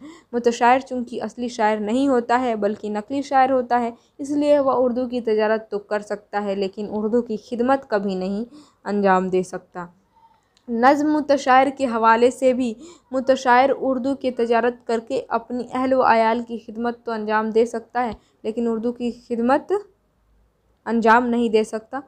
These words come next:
मुत-, मुतशायर दरअसल शायर तो होता नहीं है, वह नकली शायर होता है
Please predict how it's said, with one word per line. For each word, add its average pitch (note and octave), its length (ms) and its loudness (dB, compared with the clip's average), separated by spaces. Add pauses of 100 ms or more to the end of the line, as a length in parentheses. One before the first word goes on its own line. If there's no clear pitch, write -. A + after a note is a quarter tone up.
(220)
मुत-, B3 360 0 (600)
मुतशायर C4 600 2
दरअसल C#4 520 0 (480)
शायर C4 400 4
तो - 180 -6 (520)
होता A3+ 420 2
नहीं B3 320 0
है, G#3+ 140 -6 (300)
वह C4 140 0
नकली C4 340 -2
शायर A#3+ 280 2
होता A3 340 0
है G#3 180 -4